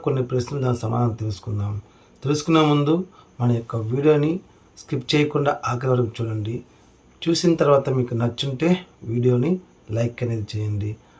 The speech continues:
అలాగే సబ్స్క్రైబ్ చేయడం కూడా మర్చిపోకండి. ఇక టాపిక్లోకి వెళ్దాం రండి. నిన్న మనము ఈ మహాభారతానికి ప్రధాన పాత్రధారి ఎవరనేది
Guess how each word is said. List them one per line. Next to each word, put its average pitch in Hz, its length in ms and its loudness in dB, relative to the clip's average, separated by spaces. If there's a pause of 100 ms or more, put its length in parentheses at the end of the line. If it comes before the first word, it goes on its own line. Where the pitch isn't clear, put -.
(160)
అలాగే 117 340 -2 (300)
సబ్స్క్రైబ్ 117 460 -2
చేయడం 117 160 -2
కూడా 165 200 2 (280)
మర్చిపోకండి. 95 680 -4 (500)
ఇక 101 160 -6 (160)
టాపిక్లోకి 120 560 -2
వెళ్దాం 135 220 2 (400)
రండి. 98 220 -4 (1500)
నిన్న 147 180 2 (100)
మనము 156 260 6 (580)
ఈ 135 60 -4 (140)
మహాభారతానికి 147 1000 4 (160)
ప్రధాన 143 320 4 (240)
పాత్రధారి 127 680 4 (180)
ఎవరనేది 120 440 0